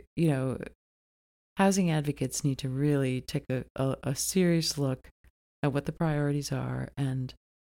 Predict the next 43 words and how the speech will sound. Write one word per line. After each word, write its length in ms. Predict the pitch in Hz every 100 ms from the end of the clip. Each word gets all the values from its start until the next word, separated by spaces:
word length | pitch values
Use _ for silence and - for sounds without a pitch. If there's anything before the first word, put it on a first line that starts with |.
| _ -
and 140 | 147
do 140 | 143 147
an 80 | 139
analysis 760 | 127 127 135 147 151 127 123
and 100 | 135
see, 480 | 127 - 139 131 127
like, 200 | - 135
okay, 240 | 139 - 143
so 260 | - 131 - _ _
of 140 | 139 135
all 200 | 139 170
the 120 | 185
housing 360 | 170 156 151
units 380 | 147 135 127 -
that 100 | 127
we've 220 | 127 127
spent 400 | - - 131 -
the 120 | 131 120 _
millions 640 | 147 147 165 196 208 196
of 120 | 170 156
dollars 520 | 151 135 131 123 - _ _ _ _ _ _ -
to 140 | 160
create, 680 | 160 - 151 147 131 123 -
how 180 | 160 175
many 300 | 190 190 175
of 120 | 147
them 220 | 135 131
are 120 | 131 -
actually 600 | 147 156 - - 151 139 - _ _ _ -
suitable 460 | - 175 147 139
for 180 | 123 139
families? 480 | 139 135 131 135 135
And 160 | - 151
if, 140 | 143 - _ -
and 100 | 165
if 120 | -
we're 60 |
not 320 | 160 170 208 -
building 300 | 226 220 190
housing 420 | 170 160 165 160
for 180 | - 147
families, 440 | 147 151 135 117
and 160 | 127